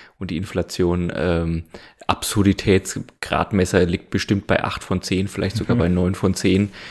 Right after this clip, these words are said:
Speaker 1: Ähm, also sehr gut geeignet für unsere Aktualitätenfolge.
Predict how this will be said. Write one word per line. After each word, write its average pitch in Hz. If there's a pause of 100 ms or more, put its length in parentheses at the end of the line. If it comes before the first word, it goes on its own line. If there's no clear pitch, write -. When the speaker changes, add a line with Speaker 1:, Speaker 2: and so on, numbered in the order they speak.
(220)
Speaker 1:
Ähm, 90
also 90 (500)
sehr -
gut -
geeignet 95
für -
unsere 92
Aktualitätenfolge. 90